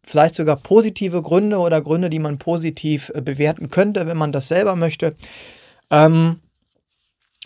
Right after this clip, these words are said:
zu den häufigsten Gründen gehört, dass, äh, man ein Buch, das ist so ein Sinnbild, das ich häufig bemühe,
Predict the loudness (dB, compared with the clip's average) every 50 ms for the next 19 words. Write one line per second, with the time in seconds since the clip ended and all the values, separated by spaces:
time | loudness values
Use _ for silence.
0 | -14 -6 0 2 4 4 4 4 4 6 6 6 6 4 2 -6 -8 -8 -10 -8
1 | -6 -4 -4 -4 -4 -4 -8 -8 -8 -8 -10 -12 _ -6 -4 -2 0 4 4 4
2 | 4 4 0 -4 -18 _ _ _ _ _ _ _ -20 -20 -20 _ _ _ _ _
3 | _ _ _ _ _ _ -4 2 4 6 6 6 4 0 -4 -8 -8 -8 -10 -8
4 | -6 -4 -4 -2 0 0 0 -2 -2 -4 -6 -6 -6 -4 -4 -2 2 4 6 6
5 | 4 4 0 -4 -8 -6 -6 -6 -8 -4 -2 0 0 0 -2 -2 -2 0 0 2
6 | 2 0 0 0 -2 -4 -4 -6 -6 -2 0 0 0 0 -4 -10 -8 -6 -4 -2
7 | -2 0 0 2 6 6 6 6 4